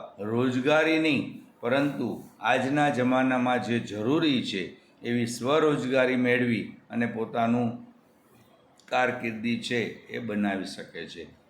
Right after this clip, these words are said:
આજે આપણે જાણીએ છીએ કે સરકાર બધા લોકોને રોજગારી આપી શકે નહીં,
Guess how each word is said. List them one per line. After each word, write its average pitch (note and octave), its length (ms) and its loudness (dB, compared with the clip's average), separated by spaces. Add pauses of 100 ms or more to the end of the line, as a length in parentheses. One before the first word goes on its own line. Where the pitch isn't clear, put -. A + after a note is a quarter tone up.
(120)
આજે A2 220 -2
આપણે A#2 260 -2
જાણીએ A#2+ 520 0
છીએ - 320 -8 (800)
કે C#3+ 460 0 (200)
સરકાર C#3+ 840 0 (320)
બધા A#2 440 2
લોકોને C#3 800 0 (160)
રોજગારી A#2+ 680 2
આપી A2 320 -2
શકે A#2 640 -6 (100)
નહીં, G#2 540 -6